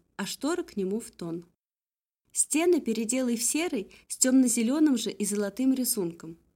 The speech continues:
и пусть будет побольше света», пожелала я. Всё вокруг замельтешило и остановилось, подёрнувшись дымкой. Растерянно прикрыла глаза,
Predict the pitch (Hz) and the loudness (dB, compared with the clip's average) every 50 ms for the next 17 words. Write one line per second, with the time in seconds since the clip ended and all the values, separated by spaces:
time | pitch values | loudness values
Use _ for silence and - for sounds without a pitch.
0 | _ _ - 254 254 - - 381 370 - 202 196 214 208 - 190 180 - - 185 | _ _ -6 -6 -6 -2 -2 -2 -2 -2 -4 -4 -4 -4 -4 -4 -8 -8 -10 -8
1 | 180 214 247 233 - - 214 - - - 180 165 156 _ - 185 _ _ _ _ | -4 -4 -4 -4 -4 -6 -6 -6 -6 -6 -8 -10 -12 _ -20 -20 _ _ _ _
2 | _ _ _ _ _ - 180 170 - 175 170 175 190 214 214 190 170 165 160 151 | _ _ _ _ _ -14 -12 -12 -10 -10 -10 -10 -8 -8 -10 -10 -12 -14 -16 -18
3 | 160 _ _ _ _ _ _ _ _ _ _ _ _ _ _ _ _ _ _ _ | -20 _ _ _ _ _ _ _ _ _ _ _ _ _ _ _ _ _ _ _
4 | _ _ _ - - - 269 262 220 226 233 226 254 247 233 220 214 226 226 226 | _ _ _ -4 0 0 2 0 0 -2 -2 -2 -2 -2 -2 -2 0 0 0 0
5 | 214 214 - 214 - - - 302 302 285 285 - - - 233 233 233 220 226 - | 0 -2 -4 -6 -6 -4 -2 -2 -2 0 -2 -4 -6 -6 -6 -4 -4 -4 -6 -6
6 | 240 226 220 226 214 220 214 175 165 165 - - _ - 185 180 180 196 214 208 | -6 -4 -4 -4 -2 -2 -4 -4 -4 -10 -12 -14 _ -12 -10 -8 -6 -6 -6 -4
7 | 214 202 - - 208 190 - - 202 185 175 165 170 - 147 147 _ _ _ _ | -4 -6 -6 -6 -10 -10 -8 -6 -6 -4 -4 -6 -8 -12 -18 -18 _ _ _ _
8 | _ _ _ _ _ - - 208 220 - - - 269 262 254 240 226 208 208 214 | _ _ _ _ _ -10 -6 -4 -4 -2 0 0 0 0 0 0 0 0 0 -2
9 | 208 220 214 233 233 233 233 220 220 208 208 196 208 208 208 - 254 254 269 | -4 -4 -2 -4 -4 -2 -2 -2 -2 -4 -4 -4 -4 -4 -4 -4 -6 -6 -8